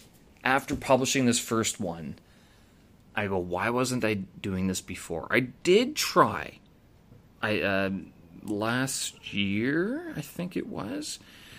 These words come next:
Maybe it was two years ago. It's definitely last year.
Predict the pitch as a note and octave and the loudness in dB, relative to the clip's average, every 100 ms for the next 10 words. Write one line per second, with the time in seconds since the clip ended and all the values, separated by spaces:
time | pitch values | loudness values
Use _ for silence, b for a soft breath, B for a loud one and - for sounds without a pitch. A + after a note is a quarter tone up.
0 | B B B2 G3 D4 G#3 - E3 A#2 F#2+ | B B 2 4 2 -2 0 4 4 2
1 | G2 G#2 B2 C3+ - G3+ D#3 B2 A#2+ - | 0 2 2 4 4 4 4 4 4 2
2 | G2+ F#2 | 0 -2